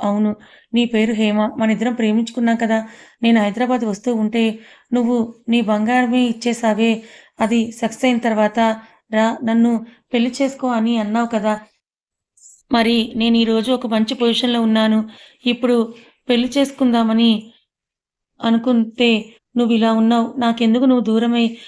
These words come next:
నువ్వు లేను ఈ ప్రపంచం చీకటి, ప్రతి క్షణం ప్రతిరోజు నీ గురించి ఆలోచిస్తూ నరకం అనుభవిస్తున్నాను, ఇప్పుడు ఇలా చూడవలసి వస్తుందని నేను అస్సలు అనుకోలేదు హేమ, ఎందుకు భగవంతుడు మన జీవితాలతో ఇలా ఆటలాడుతున్నాడని" బిందుని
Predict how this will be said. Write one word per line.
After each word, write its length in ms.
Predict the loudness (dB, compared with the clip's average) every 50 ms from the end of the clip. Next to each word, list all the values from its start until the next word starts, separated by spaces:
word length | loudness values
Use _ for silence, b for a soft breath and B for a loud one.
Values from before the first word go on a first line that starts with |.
| B B _
నువ్వు 200 | 0 2 2 2
లేను 260 | 2 2 2 2 2
ఈ 100 | 2 2
ప్రపంచం 540 | 0 0 -4 -4 -2 -2 -2 -2 -2 -2 -2 -2
చీకటి, 480 | -2 -2 -2 -2 -2 -2 -2 -2 -2 -4
ప్రతి 320 | -4 -4 -6 -4 -2 -2 -4
క్షణం 320 | -2 -2 -2 -2 -2 -2 -2
ప్రతిరోజు 540 | -4 -6 -6 -4 -2 0 0 0 0 2 2
నీ 140 | 2 2 0
గురించి 320 | 0 0 0 0 0 0 0
ఆలోచిస్తూ 520 | 2 2 0 0 -2 -4 -6 -2 0 0 0 -2 -2 B B B B B B B -2
నరకం 340 | 0 0 0 0 0 2 2
అనుభవిస్తున్నాను, 760 | 2 2 0 0 -2 -2 -2 -2 0 0 2 2 0 0 -2 -2
ఇప్పుడు 320 | -4 -6 -6 -4 -4 -4 -2
ఇలా 240 | -2 0 0 0 0 -2 B B B B B _ -2
చూడవలసి 480 | 0 2 4 4 4 2 0 0 -2
వస్తుందని 580 | -2 -4 -4 -4 -4 -2 -2 0 0 0 0 0 0 -2
నేను 220 | -2 -2 0 0
అస్సలు 340 | -2 -2 -2 -2 -2 0 0 0
అనుకోలేదు 560 | 0 -2 -2 -2 -2 0 0 0 0 0 0 -2
హేమ, 240 | 0 0 0 0 -2 -2 -4 b b b b b b b b b -2
ఎందుకు 300 | 0 0 2 0 -2 -2
భగవంతుడు 500 | 0 0 0 0 -2 -2 -4 -4 -4 -2
మన 140 | -2 -2 -2
జీవితాలతో 560 | -4 -4 -4 -4 -4 -4 -4 -4 -4 -4 -4
ఇలా 200 | -2 -2 -2 -2 -2
ఆటలాడుతున్నాడని" 800 | -4 -6 -6 -6 -6 -6 -6 -6 -8 -6 -4 -2 -2 -2 -2 -2
బిందుని 480 | -2 -2 -2 -2 -2 -2 -2 -2 -2